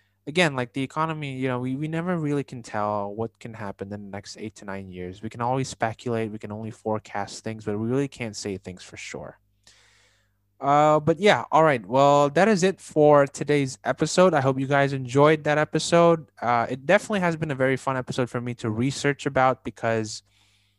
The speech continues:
the Roaring Twenties is a very in-, interesting time. You know, a lot of, like, very unique, uh,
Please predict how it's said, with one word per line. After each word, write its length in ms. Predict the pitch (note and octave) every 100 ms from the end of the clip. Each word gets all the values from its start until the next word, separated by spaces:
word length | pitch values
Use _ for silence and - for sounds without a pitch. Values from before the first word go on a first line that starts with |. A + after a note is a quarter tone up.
| _
the 80 | -
Roaring 280 | F3+ G#3 G3
Twenties 300 | - E3+ D#3
is 60 | C#3+
a 60 |
very 340 | B2 C3+ C#3 C3
in-, 120 | B2 -
interesting 520 | B2+ - A#2+ B2 A2+
time. 500 | - G#2+ G#2 G#2 G2+
You 100 | A2
know, 260 | G#2+ G2+ G2
a 60 | -
lot 260 | A#2+ B2+ C3+
of, 160 | B2+
like, 180 | A#2+ A2+
very 640 | - A#2+ A#2+ A#2+ A#2+ A#2+ - _ _ _ _ -
unique, 500 | C3+ C3+ C#3 - - _
uh, 340 | - G#2+ G2